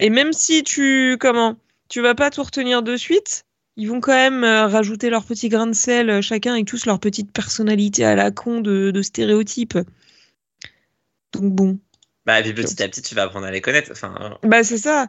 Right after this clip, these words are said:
Speaker 2: <clears throat> je vais sortir l'exemple que je vais utiliser à peu près des cent cinquante fois dans ce
Speaker 1: Fais-toi
Speaker 2: podcast,
Speaker 1: plaisir.
Speaker 2: mais Grey's Anatomy, par exemple,
Speaker 1: Bah,
Speaker 2: le
Speaker 1: bien
Speaker 2: premier
Speaker 1: sûr.
Speaker 2: épisode, on te <laughs> présente quand même un nombre incalculable de
Speaker 1: Tout
Speaker 2: persos.
Speaker 1: un hôpital.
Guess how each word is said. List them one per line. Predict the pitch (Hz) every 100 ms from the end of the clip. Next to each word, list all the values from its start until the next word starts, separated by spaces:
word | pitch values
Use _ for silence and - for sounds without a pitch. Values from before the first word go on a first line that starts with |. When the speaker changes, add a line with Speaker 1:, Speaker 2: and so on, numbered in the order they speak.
| -
Speaker 2:
<clears throat> | 190 147 110 104
je | -
vais | 101
sortir | 95 - 120
l'exemple | 104 107 123
que | 120
je | 98
vais | 98
utiliser | 92 101 107
à |
peu | -
près | 98 101
des | 98 87
cent | - 104
cinquante | 104 101 95
fois | 110
dans | 98
ce | -
Speaker 1:
Fais-toi | 113 151
Speaker 2:
podcast, | 143
Speaker 1:
plaisir. | 180 - 90
Speaker 2:
mais | 107 107 104 - - - -
Grey's | 117 113
Anatomy, | 110 104 135 143 143
par | 117
exemple, | 107 101 113
Speaker 1:
Bah, | 214
Speaker 2:
le | 196
Speaker 1:
bien | 202 208
Speaker 2:
premier | - 107
Speaker 1:
sûr. | -
Speaker 2:
épisode, | - 107 135 131
on | 117
te | - 165
<laughs> |
présente | 151 - 170 131 135 123
quand | 123
même | 139 139 113 - 254 453 311
un |
nombre | 135 139 120
incalculable | 113 117 107 117 123 110
de |
Speaker 1:
Tout | 98
Speaker 2:
persos. | 104 247
Speaker 1:
un | 247
hôpital. | 190 - 226 208 214 214